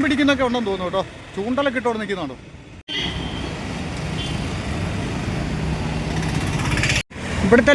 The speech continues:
ലോഡിങ്ങുകാരായിരിക്കും ഇവിടെ ഇങ്ങനെ, ഓട്ടോ സ്റ്റാൻഡുകാരാ കേട്ടോ. ഇരിക്കാനുള്ളൊരു ഇരിപ്പിടം ഉണ്ടാക്കിയേക്കുന്നുണ്ട്. ആ ഒരു പാലം കടന്ന് അങ്ങോട്ട് കയറി കഴിഞ്ഞാൽ അവിടെ ഒരു ചെറിയ പാർക്ക് പോലെയാന്ന് തോന്നുന്നു. അത് പാർക്കാണോ? ആ, അപ്പോൾ പാലായിലൊരു മുനിസിപ്പൽ പാർക്കാണ് കേട്ടോ. ഇപ്പൊ ഇവിടെ ഒരു വെയിറ്റിംഗ് ഷെഡ് വന്നു.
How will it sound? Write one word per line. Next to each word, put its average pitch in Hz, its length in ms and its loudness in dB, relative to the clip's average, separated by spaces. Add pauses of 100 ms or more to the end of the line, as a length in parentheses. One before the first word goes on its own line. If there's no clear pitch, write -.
ലോഡിങ്ങുകാരായിരിക്കും 269 760 8
ഇവിടെ 233 180 6
ഇങ്ങനെ, 233 220 4 (160)
ഓട്ടോ 240 140 4 (100)
സ്റ്റാൻഡുകാരാ 294 420 4
കേട്ടോ. 190 160 2 (240)
ഇരിക്കാനുള്ളൊരു 262 580 4
ഇരിപ്പിടം 277 360 4
ഉണ്ടാക്കിയേക്കുന്നുണ്ട്. 180 520 -2 (220)
ആ 254 140 6
ഒരു 254 180 6
പാലം 254 320 10
കടന്ന് 269 220 6
അങ്ങോട്ട് 240 260 2
കയറി 226 220 2
കഴിഞ്ഞാൽ 220 260 0 (300)
അവിടെ 220 180 2
ഒരു 254 40 0 (200)
ചെറിയ 233 180 0 (140)
പാർക്ക് 233 320 4
പോലെയാന്ന് 202 320 0
തോന്നുന്നു. 135 180 -4 (1900)
അത് 247 180 0
പാർക്കാണോ? 269 400 4 (840)
ആ, 175 120 -4
അപ്പോൾ 196 160 -6 (100)
പാലായിലൊരു 214 420 0 (140)
മുനിസിപ്പൽ 208 360 -8 (100)
പാർക്കാണ് 190 340 -2
കേട്ടോ. 139 160 -10 (1400)
ഇപ്പൊ 185 180 8
ഇവിടെ 220 160 10
ഒരു 220 100 8
വെയിറ്റിംഗ് 202 300 6
ഷെഡ് 214 200 6
വന്നു. 156 140 2